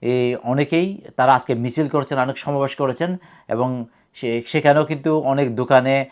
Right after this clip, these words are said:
এ, হামলা করা হয়েছে। বলা হচ্ছে বনরূপা যে মসজিদ, সেই মসজিদেও কিন্তু হামলা করা হয়েছে, সেই জন্যই কিন্তু আজকে সেখানে একশো চুচল্লিশ ধারা জারি করা হয়েছে। এখন সব মিলিয়ে কিন্তু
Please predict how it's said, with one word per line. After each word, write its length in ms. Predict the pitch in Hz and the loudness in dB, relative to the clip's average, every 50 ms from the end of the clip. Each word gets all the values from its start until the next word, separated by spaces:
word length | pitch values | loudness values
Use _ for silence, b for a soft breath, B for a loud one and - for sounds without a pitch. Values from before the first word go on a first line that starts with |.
| b b b b - | b b b b -2
এ, 180 | 113 123 120 117 | 0 0 0 2
হামলা 240 | - 135 131 135 139 | 0 0 2 2 0
করা 140 | 131 143 135 | 2 2 0
হয়েছে। 220 | 131 135 131 156 | 0 0 0 -2
বলা 160 | 131 120 123 127 | -2 -2 -2 -4
হচ্ছে 200 | 131 - 147 135 | -2 -2 -2 -2
বনরূপা 540 | 113 104 123 139 143 151 151 147 131 147 | 2 4 4 6 6 4 2 4 4 2
যে 140 | 135 123 147 | 2 2 0
মসজিদ, 380 | 135 131 131 135 127 123 151 139 | 0 2 0 0 0 -2 -6 -6
সেই 180 | - - 147 | -4 -4 -4
মসজিদেও 380 | 131 127 123 117 120 143 139 143 | -2 -2 -4 -2 -2 0 0 0
কিন্তু 180 | 135 143 131 135 | -2 -2 -6 -4
হামলা 280 | - 131 127 127 135 | -4 -2 -2 0 0
করা 180 | 120 123 123 117 | 0 0 -2 -2
হয়েছে, 320 | 117 120 120 - 170 175 175 b b b b b b b b | -2 -4 -4 -4 -6 -6 -6 b b b b b b b b
সেই 180 | - - 156 | 0 2 2
জন্যই 340 | 147 151 160 156 156 160 156 | 4 4 2 2 2 2 2
কিন্তু 200 | 139 156 147 151 | 2 2 4 4
আজকে 280 | 135 127 - - 135 123 | 2 2 0 -6 -6 -6
সেখানে 340 | - 135 143 135 131 135 147 | -4 -4 -4 -2 -2 -4 -6
একশো 240 | - 120 - - 139 | -8 -10 -8 -10 -10
চুচল্লিশ 380 | - - 131 - 147 135 135 120 | -10 -8 -6 -4 -4 -4 -2 2
ধারা 160 | 135 127 123 | 2 2 2
জারি 240 | 104 113 104 101 92 | 2 2 0 0 -2
করা 180 | - 107 101 | -4 -6 -4
হয়েছে। 340 | 98 104 95 87 - 87 80 - b b b b b b b b b b b | -4 -6 -8 -10 -10 -14 -14 -14 b b b b b b b b b b b
এখন 220 | 123 131 170 165 - _ _ _ | -6 -4 -4 -6 -8 _ _ _
সব 260 | - - 165 175 180 175 - | -8 0 4 4 4 4 2
মিলিয়ে 400 | 196 190 196 196 202 196 196 180 | 2 6 6 8 8 8 6 2
কিন্তু 480 | 185 190 170 160 - 185 180 180 180 | 0 -2 -6 -2 0 2 2 2 0